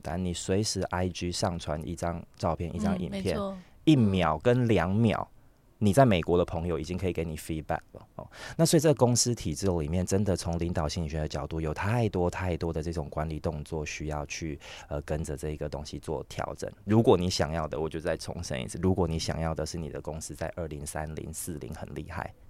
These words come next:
Speaker 1: 而不是在以前很厉害，
Speaker 2: 嗯，嗯，嗯，
Speaker 1: 这样子。
Speaker 2: 嗯。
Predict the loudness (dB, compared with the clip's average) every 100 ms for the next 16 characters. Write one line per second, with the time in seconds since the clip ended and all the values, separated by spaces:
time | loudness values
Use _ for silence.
0 | -4 0 0 0 -2 -2 0 0 -2 -6
1 | 0 0 0 -8 -16 -8 -4 -2 -2 -2
2 | -4 -4 -4 -4 -6 -14 -6 -4 -4 -8
3 | -12